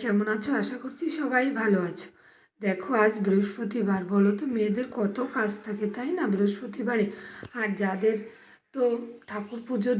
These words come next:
দিকে একটু বেশি ঝোঁক, তাদের তো আরোই অনেক কাজ থাকে। তা আজকে দেখো বৃহস্পতিবার, আমি ভেবেছি আজকে একটু ঠাকুরকে পায়েসের ভোগ দেব। তাই দেখো, সকালবেলা উঠে সব বাসন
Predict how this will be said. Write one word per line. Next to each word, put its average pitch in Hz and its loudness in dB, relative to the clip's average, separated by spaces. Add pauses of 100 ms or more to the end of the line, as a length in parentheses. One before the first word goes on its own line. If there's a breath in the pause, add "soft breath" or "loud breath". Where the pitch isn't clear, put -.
দিকে 240 -2
একটু 302 -4
বেশি 214 6
ঝোঁক, 220 2
তাদের 214 0
তো 285 -2 (160)
আরোই 226 6
অনেক 220 2 (120)
কাজ 196 -2 (100)
থাকে। - -16 (380 loud breath)
তা - -18 (120)
আজকে 208 -2
দেখো 226 -4 (100)
বৃহস্পতিবার, 220 2 (480 loud breath)
আমি 226 0 (100)
ভেবেছি 208 0
আজকে 202 2 (100)
একটু - -10
ঠাকুরকে 202 -4
পায়েসের 202 2 (100)
ভোগ 185 -2 (100)
দেব। 170 -4 (600 loud breath)
তাই 214 -8 (120)
দেখো, 185 -6
সকালবেলা 214 0 (160)
উঠে 202 -2 (520 loud breath)
সব 254 -2 (160)
বাসন 214 -2